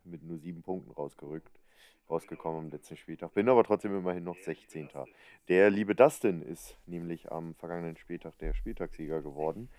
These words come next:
Mit sechzehn Punkten schiebt sich damit von Rang elf auf Rang fünf vor. Preußen Hameln rangiert weiterhin auf Rang zwei mit zweihundertacht Punkten. Und Platz eins ist Marcel achtzehnhundertsechsundvierzig mit zweihundertsechzehn Punkten.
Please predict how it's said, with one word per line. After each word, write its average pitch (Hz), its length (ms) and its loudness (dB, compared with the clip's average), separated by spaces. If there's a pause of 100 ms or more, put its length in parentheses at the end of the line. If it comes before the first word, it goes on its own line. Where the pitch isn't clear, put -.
(300)
Mit - 320 -4
sechzehn 98 840 0
Punkten 98 600 -4
schiebt - 220 -10
sich 87 120 -16
damit 82 280 -4
von 80 200 -12
Rang 85 260 -8
elf 85 360 -4
auf 85 200 -6 (120)
Rang 85 280 -2 (180)
fünf 92 380 -4 (600)
vor. 117 520 12
Preußen 120 400 8
Hameln 131 560 8 (200)
rangiert 98 380 4
weiterhin 92 280 2
auf 87 200 0
Rang 90 220 -2
zwei 98 280 6
mit 92 160 -6
zweihundertacht 87 880 -4
Punkten. 92 480 -6 (360)
Und 87 140 -8
Platz - 220 -4
eins 85 280 -2
ist - 200 -12
Marcel 87 500 2
achtzehnhundertsechsundvierzig 82 1160 -8
mit 87 160 -12
zweihundertsechzehn 80 1800 -4
Punkten. 73 600 -14